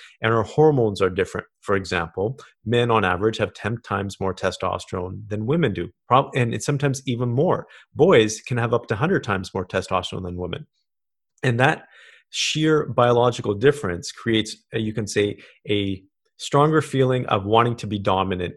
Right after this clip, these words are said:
in boys and in men. So boys and men have a natural tendency to be dominant, to want to lead, to explore. And so that's why it's important to keep that, because women also look for that too. So I talk about,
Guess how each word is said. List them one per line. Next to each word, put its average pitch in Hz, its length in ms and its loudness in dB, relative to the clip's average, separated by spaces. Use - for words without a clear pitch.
in 95 140 -6
boys 101 400 0
and 95 100 -2
in 90 100 -4
men. 87 220 -6
So 113 160 -2
boys 127 380 2
and 110 120 -2
men 113 160 0
have 101 220 -4
a - 20 -4
natural 113 480 0
tendency 139 800 -6
to 117 100 0
be 110 460 -2
dominant, 98 460 4
to 123 100 -6
want 110 240 4
to 104 120 -2
lead, 98 400 -6
to 110 100 0
explore. 101 720 -4
And 101 100 -4
so 107 200 0
that's 123 280 -2
why 165 260 2
it's - 280 -2
important 123 440 -6
to 107 60 -6
keep - 420 -8
that, 98 280 -2
because 107 380 -4
women 127 420 2
also 104 380 -6
look 107 200 -4
for 107 120 -6
that 95 180 -2
too. 98 160 -6
So 113 160 -2
I 170 80 2
talk 175 300 -2
about, 120 340 0